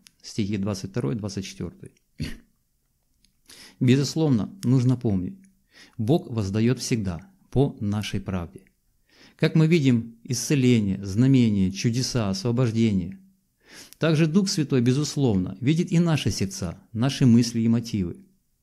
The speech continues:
И, конечно, то, помимо всего прочего, что мы говорим за сте-, за стенами церкви, как сговорились Анания и Сапфира. Дух Святой только в здании церкви.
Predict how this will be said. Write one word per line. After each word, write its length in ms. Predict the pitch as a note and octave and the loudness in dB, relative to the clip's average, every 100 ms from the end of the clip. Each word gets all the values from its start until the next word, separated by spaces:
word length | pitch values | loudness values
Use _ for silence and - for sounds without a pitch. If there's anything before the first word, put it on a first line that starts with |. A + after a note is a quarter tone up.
| _ _ _ _ _ | _ _ _ _ _
И, 80 | A2+ | -2
конечно, 480 | B2 D3 D3+ C#3 B2+ | 2 2 2 2 0
то, 400 | D3 E3 D3 - _ _ _ - | 0 -2 -2 -8 _ _ _ -2
помимо 340 | A2+ A2 G#2+ | 2 2 2
всего 220 | - G#2+ | -2 -4
прочего, 500 | G2 G#2+ F#2+ - - - _ _ _ | -4 -4 -4 -8 -18 -20 _ _ _
что 220 | - - D#3+ | -10 0 2
мы 120 | D#3+ | 4
говорим 340 | D3+ D#3 D#3+ | 4 4 4
за 140 | C3 C#3+ | 4 2
сте-, 440 | - - D#3+ - | -4 -2 -2 0
за 220 | B2 C#3 | -2 -2
стенами 500 | D3+ - F3+ A#2+ G2+ | -4 0 2 4 4
церкви, 560 | F#2+ - F#2 - - - _ _ | 0 -2 -6 -6 -16 -18 _ _
как 160 | - G2 | -4 -4
сговорились 560 | F#2+ A2+ A#2+ D3 C#3 - | 0 2 2 0 -4 -6
Анания 360 | G2+ A2+ A#2+ | -4 -2 -2
и 100 | A#2+ | -4
Сапфира. 540 | - A#2+ - - F2 F#2+ - _ _ _ _ _ _ _ _ _ _ _ _ _ _ - - - | -6 -8 -8 -8 -8 -8 -18 _ _ _ _ _ _ _ _ _ _ _ _ _ _ -20 -16 -4
Дух 180 | A#2+ D3+ | -4 0
Святой 340 | C#3+ C#3 B2 | -2 0 0
только 360 | A#2+ F#3+ F#3+ D3+ | 2 2 4 0
в 40 | |
здании 360 | B2+ D#3+ F3+ D#3 | 0 0 0 -2
церкви. 520 | - G2+ - G#2+ | -2 -4 -4 -12